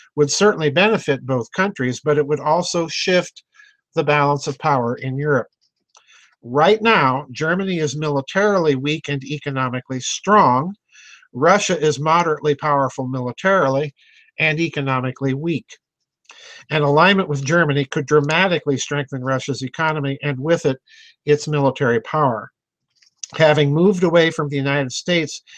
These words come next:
and de-emphasized military power in the rest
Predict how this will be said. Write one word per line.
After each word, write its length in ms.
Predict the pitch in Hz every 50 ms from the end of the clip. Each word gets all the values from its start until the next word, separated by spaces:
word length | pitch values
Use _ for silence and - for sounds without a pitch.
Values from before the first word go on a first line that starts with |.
| - - - _ _
and 160 | 151 156 156 135
de-emphasized 840 | 160 156 131 151 180 196 190 208 185 - - 180 170 147 143 135
military 480 | 147 151 139 139 131 - 151 143 131 131
power 440 | - 165 160 160 147 131 131 135 - 131
in 260 | 143 147 139 139 135 - - - - - - _ _ -
the 100 | 139 135
rest 380 | 139 160 170 170 165 - -